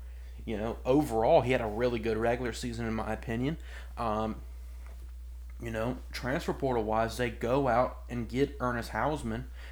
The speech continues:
transfer from Nebraska, who is really good, one of the best transfer guys in his class. I think he's going to make an impact. So, my questions with Michigan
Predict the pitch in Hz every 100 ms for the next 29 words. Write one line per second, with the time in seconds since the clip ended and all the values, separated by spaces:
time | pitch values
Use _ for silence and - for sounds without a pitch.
0 | - - 117 120 120 - 113 104 107 104
1 | 127 - 120 113 113 101 107 113 107 113
2 | 113 120 113 104 113 117 - - - 117
3 | 139 143 104 104 113 131 - - - -
4 | 120 107 - 113 139 202 160 120 120 127
5 | 127 120 123 123 135 123 143 139 135 123
6 | 113 113 123 165 110 101 - - - -
7 | - - 170 175 - - - - - -
8 | - - - - - - - - - -
9 | - - - - 147 151 165 156 - -
10 | 170 185 - 156 131 131 139 135 - 120
11 | 165 - 127 110 107 107